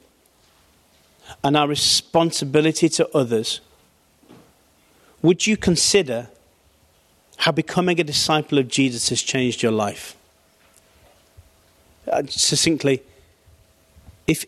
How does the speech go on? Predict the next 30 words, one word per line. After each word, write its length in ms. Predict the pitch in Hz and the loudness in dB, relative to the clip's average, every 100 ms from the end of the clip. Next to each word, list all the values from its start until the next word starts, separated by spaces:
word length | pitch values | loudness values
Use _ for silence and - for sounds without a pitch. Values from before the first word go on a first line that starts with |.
| - | -2
if 220 | 156 - | 0 4
you 80 | 175 | 4
are 140 | 175 | 4
a 60 | 170 | 4
disciple 480 | 147 - 156 143 143 | 0 0 -2 0 -2
of 80 | |
Jesus, 500 | 123 127 117 120 - - | 0 0 0 -4 -8 -4
you 160 | 143 139 | 2 4
acknowledge 400 | 147 151 156 131 | 4 2 2 -2
the 100 | 135 | -4
seriousness 640 | - 170 165 156 - 147 | 0 4 4 2 0 0
of 160 | 147 123 | 0 0
it, 140 | 123 - _ _ _ - - _ _ _ | -4 -10 _ _ _ -20 -20 _ _ _
and 120 | 143 | 0
that 80 | 151 | 2
you 120 | 147 | 4
are 100 | 147 | 2
to 120 | 143 139 | 0 -2
be 260 | 123 180 | 0 2
discipled 760 | 180 190 180 143 131 147 165 - - - | 2 2 2 0 0 0 0 -6 -10 -4
as 140 | 123 | 2
well 140 | 147 139 | 2 2
as 100 | 127 | 0
disciple. 460 | 143 - 143 139 | -4 0 0 0
It's 120 | 131 | -2
a 40 | 139 | 0
responsibility 640 | 131 151 147 147 147 143 | 0 0 -2 0 0 2
to 100 | 151 | 0
disciple 500 | 135 127 143 135 147 | 0 0 -2 0 0
others. 260 | 127 117 | 0 0